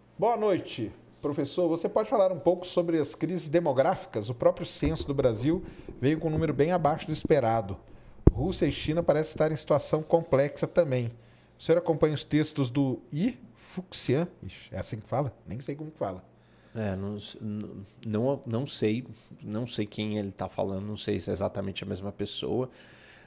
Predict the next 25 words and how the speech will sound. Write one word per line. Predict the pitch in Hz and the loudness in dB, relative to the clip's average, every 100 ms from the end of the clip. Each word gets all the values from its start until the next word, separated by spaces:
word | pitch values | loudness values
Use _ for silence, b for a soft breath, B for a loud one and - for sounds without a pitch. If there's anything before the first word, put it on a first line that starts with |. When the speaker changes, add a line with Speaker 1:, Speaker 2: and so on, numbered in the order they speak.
| - | 2
Speaker 2:
Mas | 113 | 4
a | |
questão | - 190 - 170 | 6 4 4 2
demográfica, | 147 123 107 104 131 - | 2 0 0 0 0 -2
quem | 123 131 | -10 -10
que | 127 | -10
escreveu | - 113 110 | -10 -4 -4
isso? | 120 - | -4 -4
O | 117 | -8
Trivelato. | - - 127 123 104 92 - - - b b b b b | -8 -8 -4 -2 -2 -4 -10 -20 -20 b b b b b
É, | 110 104 101 101 - | 0 2 4 2 0
a | 117 | -2
questão | 117 170 - 160 | 0 0 0 0
demográfica, | 139 113 104 98 107 107 110 117 - - - | 2 2 0 2 0 -2 -6 -6 -8 -10 -4
ela | 107 104 107 104 | -2 0 0 -2
é | 104 107 - | -2 -4 -6
muito | 117 120 131 135 120 | -4 -2 2 0 0
importante. | 113 101 - 95 - | -4 -4 -4 -6 -4
Ele | 139 202 | -2 -2
é | 262 | -2
um | 240 | -4
dos | 269 226 | -2 0
elementos | 233 226 214 - | 4 4 2 0
da | 196 | 0
geopolítica, | 208 208 226 151 120 - 92 | 2 0 0 0 0 -6 -10